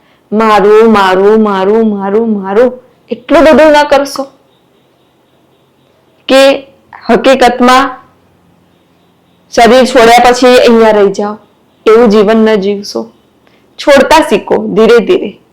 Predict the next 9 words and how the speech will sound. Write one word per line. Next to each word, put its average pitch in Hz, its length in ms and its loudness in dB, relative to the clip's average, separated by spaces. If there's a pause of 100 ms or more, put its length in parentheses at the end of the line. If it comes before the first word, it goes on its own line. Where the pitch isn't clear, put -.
(360)
છૂટું 277 360 0
મૂકો, 202 380 -4 (2500)
તો 370 220 0
તમે 269 480 0 (600)
આગળની 233 680 0
યાત્રા 214 600 -6 (540)
પ્રારંભ 208 500 0 (760)
કરી 208 220 -4
શકશો. - 560 -20